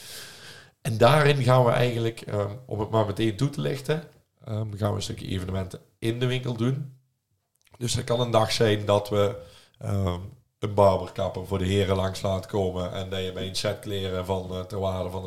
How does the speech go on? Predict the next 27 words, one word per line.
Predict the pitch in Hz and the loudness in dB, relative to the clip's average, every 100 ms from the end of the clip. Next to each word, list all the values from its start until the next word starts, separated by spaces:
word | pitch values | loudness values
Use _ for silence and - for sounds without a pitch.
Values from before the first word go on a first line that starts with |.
| 95 | -8
een | 101 | -10
x | 87 | -8
bedrag | 95 92 92 - - - - - - | -8 -6 -6 -8 -20 -20 -20 -20 -10
gratis | - 98 98 - | -2 -2 -2 -6
geknipt | - 110 - - | -6 -4 -4 2
wordt. | 113 110 - - | 0 0 -10 -8
Dus, | 95 95 - - - _ _ _ - | -6 -6 -8 -16 -20 _ _ _ -12
hè, | 110 | -6
je | 104 107 | -4 -2
staat | 107 101 | -2 -2
er | 104 - | -6 -10
piekfijn | - 123 - 110 101 | -6 -4 0 0 0
weer | 101 | 0
helemaal | 98 104 104 | 0 0 0
in | |
het | 98 | -2
nieuw | 113 107 | -2 4
op. | 123 143 - - - _ _ | 6 4 2 -14 -20 _ _
Dat | - | -10
kan | - 98 | -2 0
een | 101 98 | 0 6
dag | 98 - | 4 4
zijn | 98 98 | 0 2
dat | 98 95 | 4 4
we, | 95 - - | 4 0 -2
ehm, | 95 95 98 - _ _ _ - - | -2 -2 -6 -16 _ _ _ -12 -6
ehm, | 117 | -4